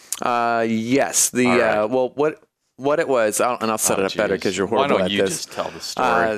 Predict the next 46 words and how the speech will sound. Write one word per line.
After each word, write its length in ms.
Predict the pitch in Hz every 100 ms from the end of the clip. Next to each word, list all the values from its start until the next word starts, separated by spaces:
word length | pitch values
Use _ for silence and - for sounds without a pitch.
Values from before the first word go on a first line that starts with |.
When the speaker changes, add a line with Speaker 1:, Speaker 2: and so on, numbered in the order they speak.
| 87
Speaker 1:
yeah, 280 | 131 110 76
no. 100 | 113
So 640 | - - 131 123 117 113 110
Speaker 2:
Some 260 | - - -
Speaker 1:
for, 220 | 160 151
Speaker 2:
belief. 120 | 147
Speaker 1:
for 80 | 165
what, 200 | 156 165 151
what, 220 | 156 139
what 140 | 156
you 80 | 160
can 220 | - 175
do, 340 | 123 113 101 101
uh, 320 | 113 107 107
for 240 | 104 120
the 140 | 117 110
event 340 | 98 95 87
was 160 | 95 95
you 60 |
can 120 | 92 92
pick 200 | 135 135
a 40 |
certain 360 | - 117 104 95
weight 220 | 90 87
that 100 | -
you're 100 | 92
gonna 160 | 92
squat 540 | 90 - 92 87 80 -
a 180 | - 90
number 280 | 92 92 90
of 40 |
times 280 | - 87 82
within 200 | 82 82
five 300 | - 80 73
minutes. 380 | 67 - - 85
And, 100 | 87
uh, 260 | 85 85 82 _
Doug, 360 | - 120 95 110 - - - -
uh, 260 | 98 95 92
wanted 220 | 98 92
to 80 | 95
pick 260 | - 90 -
air 160 | 120
squats. 400 | 95 - - -
So 120 | 101 90
if, 220 | 87